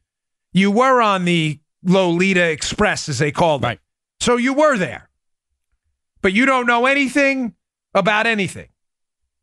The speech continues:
Speaker 1: You sure about that? It's a very carefully worded statement about what he doesn't know. More to come when I get it. Can only give you what I get myself.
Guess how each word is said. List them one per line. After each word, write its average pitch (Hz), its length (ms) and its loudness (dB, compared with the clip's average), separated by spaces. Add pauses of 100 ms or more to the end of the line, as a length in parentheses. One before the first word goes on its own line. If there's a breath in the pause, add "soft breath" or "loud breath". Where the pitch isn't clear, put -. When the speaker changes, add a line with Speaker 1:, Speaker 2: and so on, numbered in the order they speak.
(600)
Speaker 1:
You 151 140 0
sure 269 260 0
about 330 240 0
that? 330 280 0 (2000)
It's - 100 -6
a 202 40 0
very 277 300 0 (120)
carefully 277 720 0
worded 247 520 0
statement 196 540 -2
about 165 300 0
what 185 180 0
he 170 200 -4
doesn't 185 580 -2
know. 175 400 0 (1700)
More 202 220 4
to 233 100 0
come 190 560 -2 (300)
when 160 200 0
I 190 160 2
get 190 240 0
it. 101 100 -14 (760)
Can 135 100 -2
only 196 240 0
give 202 240 0
you 185 180 0
what 165 200 0
I 160 140 2
get 147 260 -2
myself. 120 520 -12